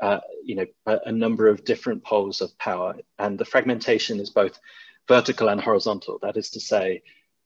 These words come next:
you know, it's, there's vertical fragmentation, i e between different elite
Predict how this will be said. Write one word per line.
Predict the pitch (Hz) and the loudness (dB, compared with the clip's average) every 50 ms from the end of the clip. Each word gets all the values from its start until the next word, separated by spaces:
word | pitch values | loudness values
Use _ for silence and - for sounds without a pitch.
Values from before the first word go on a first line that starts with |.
| _ _ _ - | _ _ _ -6
you | 107 104 | -4 -2
know, | 101 | 0
it's, | 95 95 - 117 - | 0 0 -2 0 2
there's | 120 107 95 | 2 2 2
vertical | 90 123 135 147 - 143 - 117 | 6 6 6 6 6 4 0 0
fragmentation, | - - 123 101 107 104 101 - - 104 101 - - 117 104 - | 2 2 2 2 0 -2 -6 -4 -2 -2 -2 -2 -4 -6 -4 -2
i | 110 107 107 | -2 0 0
e | 104 104 98 | 0 0 -2
between | - 104 - - 127 113 101 101 | -6 -8 -6 -4 -4 -4 -2 -2
different | 101 123 117 - - 110 98 - | -2 -2 -2 -2 -4 -6 -4 0
elite | 110 107 107 104 104 104 - | 0 0 0 0 -4 -6 -10